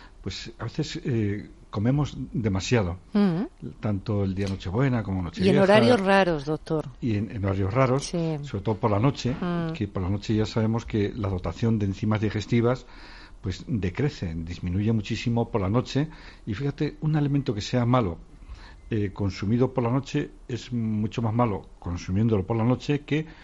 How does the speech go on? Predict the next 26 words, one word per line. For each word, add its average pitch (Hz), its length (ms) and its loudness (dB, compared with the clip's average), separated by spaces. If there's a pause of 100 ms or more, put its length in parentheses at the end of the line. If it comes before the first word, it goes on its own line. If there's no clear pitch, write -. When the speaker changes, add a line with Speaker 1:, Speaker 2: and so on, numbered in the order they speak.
(320)
Speaker 1:
que 131 100 0
ese 139 160 -2
mismo 139 200 0
alimento 135 520 2 (240)
si - 180 -4
lo 101 80 2
consumes 113 720 -2
al 107 140 0
mediodía, 90 460 2 (520)
porque 107 240 -4
al 104 40 2
mediodía 160 440 2
tienes 143 320 0 (260)
más 131 260 -2
cantidad 110 440 0
de 98 80 0
enzimas 117 320 2
digestivas. 131 600 2 (520)
Por 123 140 -2
eso 165 300 0
proponemos 135 480 0
muchas 104 260 0
veces 131 260 -2
en 123 80 2
el 104 80 0
programa, 101 440 2